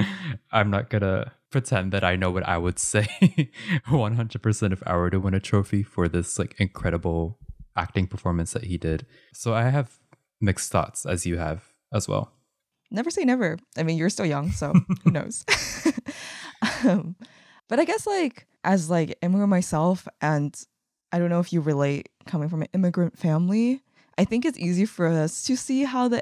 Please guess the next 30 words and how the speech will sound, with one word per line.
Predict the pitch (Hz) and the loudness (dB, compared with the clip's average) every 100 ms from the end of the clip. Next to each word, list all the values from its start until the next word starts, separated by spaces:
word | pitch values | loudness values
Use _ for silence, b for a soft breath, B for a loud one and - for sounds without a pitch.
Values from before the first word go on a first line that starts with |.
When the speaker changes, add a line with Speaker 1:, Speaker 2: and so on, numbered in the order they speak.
| - | -2
Speaker 2:
American | 180 165 170 - 170 | 0 2 2 2 0
dream | - 156 156 160 | 2 0 0 -2
can | - 160 | -2 -4
be | 151 147 | -4 -6
flawed | - - - 139 139 147 160 175 | -8 -12 -6 -2 0 0 0 -2
or | - 170 | 0 2
it's | 160 - 165 | 2 0 -2
not | 180 196 | 0 2
as | 202 | 0
its | 156 | -4
promise. | - 143 143 175 247 - - | -6 -2 0 -2 -4 -6 -8
I'm | - 160 | -2 0
just | 180 | 0
thinking, | 190 185 196 175 165 160 _ _ | 0 2 2 2 2 -2 _ _
going | 175 175 175 | 0 0 2
back | 170 190 | 2 2
to | 175 | 0
our | 160 | 0
parents | - 151 156 156 - | 2 2 2 2 0
or | 147 156 - | 0 -2 -2
our | 160 156 | 0 0
homeland, | 170 175 190 151 143 147 - | 2 0 2 0 0 -2 -2
we | 165 | -2
see | - 165 180 | -2 -4 -2
how | 185 165 156 151 - b b b _ | -2 2 2 0 -4 b b b _
inequality, | 180 175 - 170 180 131 123 120 175 _ | -2 -2 0 2 2 0 -4 -8 -10 _
you | 151 | -2
know, | 143 139 | 0 0
just, | 139 147 | -2 -4
like, | 151 135 - | -2 -4 -6